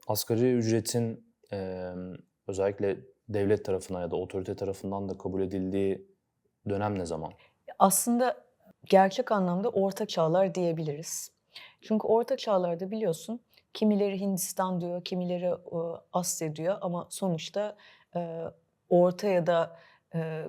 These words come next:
Speaker 2: Güney Asya, e, fark etmez. Asya'dan gelen, e, veba sayesinde olduğu düşünülüyor, veba Avrupa'ya geldiğinde Asya'dan, kimileri farelerle geldi diyor. Bir sürü teori var. Justinian zamanında da öyle büyük bir veba var.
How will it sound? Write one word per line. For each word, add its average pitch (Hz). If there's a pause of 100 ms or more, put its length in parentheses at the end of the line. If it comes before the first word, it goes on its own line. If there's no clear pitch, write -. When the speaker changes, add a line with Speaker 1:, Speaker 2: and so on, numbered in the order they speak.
(100)
Speaker 2:
Güney 180
Asya, 151
e, - (420)
fark 165
etmez. - (480)
Asya'dan 175
gelen, 170 (460)
e, 160
veba 175
sayesinde 139
olduğu 135
düşünülüyor, - (260)
veba 156
Avrupa'ya 160
geldiğinde 156
Asya'dan, -
kimileri 175
farelerle 156
geldi 104
diyor. 175
Bir 170
sürü 160
teori 143
var. 139
Justinian 165
zamanında 151
da 131
öyle 131
büyük 139
bir 131
veba 117
var. 214